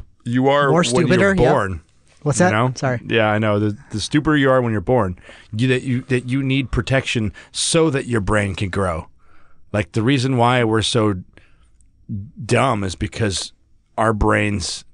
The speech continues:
Speaker 1: can grow. And so our, our, our brain, our skull has to be able to fit a bigger brain that grows as we grow. So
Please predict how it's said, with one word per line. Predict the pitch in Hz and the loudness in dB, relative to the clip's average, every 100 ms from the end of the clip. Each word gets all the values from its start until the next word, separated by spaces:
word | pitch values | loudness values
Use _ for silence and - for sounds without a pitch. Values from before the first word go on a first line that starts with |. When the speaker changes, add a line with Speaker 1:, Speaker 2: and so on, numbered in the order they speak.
| - - - | -20 -20 -14
Speaker 1:
can | - 131 131 120 | -4 0 2 2
grow. | 98 92 82 85 - _ _ _ | 0 -2 -2 -8 -12 _ _ _
And | 95 | -6
so | - 113 98 90 - _ _ _ - - - | 0 2 2 0 -6 _ _ _ -20 -16 -2
our, | 110 110 | 0 0
our, | 107 104 101 - | 0 0 -2 -4
our | 104 98 | -4 -4
brain, | 107 107 - 98 107 110 101 101 - | -6 -4 -2 2 0 0 -4 -6 -6
our | 98 92 _ - | -6 -6 _ -20
skull | - - - 135 131 98 | -8 -4 0 0 0 0
has | 92 92 | -2 -4
to | - | -6
be | 87 104 | -4 -2
able | 104 101 92 | 0 0 -4
to | 92 | -8
fit | - - 113 - - | -10 -4 -4 -4 -10
a | 104 | -8
bigger | 98 101 98 | -4 -4 -4
brain | 92 101 101 92 | 0 0 0 -4
that | 85 | -8
grows | - 101 98 90 | -2 0 0 -2
as | 98 87 | -4 -4
we | 92 104 | -6 -6
grow. | 95 82 85 | -6 -8 -8
So | - 95 87 | -6 -4 -6